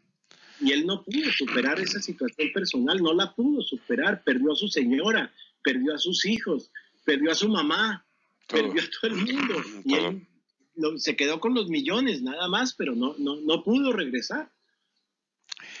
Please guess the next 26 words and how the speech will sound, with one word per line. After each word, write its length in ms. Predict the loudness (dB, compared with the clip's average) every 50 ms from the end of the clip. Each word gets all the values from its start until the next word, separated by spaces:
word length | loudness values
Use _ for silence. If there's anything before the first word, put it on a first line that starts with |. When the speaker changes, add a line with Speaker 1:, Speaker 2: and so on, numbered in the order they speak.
| -20 -10 -6
Speaker 2:
Efectivamente, 640 | -4 -4 -2 -2 0 2 2 2 2 0 0 -2
el 80 | -2 0
golf 240 | 0 0 0 0 -4
está 180 | -4 -2 -2
en 60 | 0
la 100 | 0 0
cabeza, 340 | 0 0 -2 -2 -4 -6 -6
es 80 | -6 -4
lo 140 | -4 -4 -4
que 80 | -4
muchas 300 | -4 -4 -2 -2 0 0
veces, 340 | 0 -2 -4 -4 -6 -8 -6
vamos, 320 | -4 -4 -4 -2 -4 -6 -6
es 140 | -4 -4 -4
a 60 | -4
lo 100 | -4 -4
que 80 | -4
me 100 | -2 0
dedico 260 | 0 0 0 0 -2 0
yo 280 | 2 2 2 0 0
en 100 | -2 -4
algunos 360 | -6 -8 -6 -6 -6 -6 -6
casos, 360 | -4 -2 -2 -2 -2 -6 -8 -10 _ _ -12
eh, 280 | -10 -10 -8 -8 -10 -14 _ _ -20 -20 -20 -20 -20 -20 -20 -20 -12 _
en 120 | -6 -4 -2
general, 600 | 0 0 2 4 4 4 4 4 2 0 -6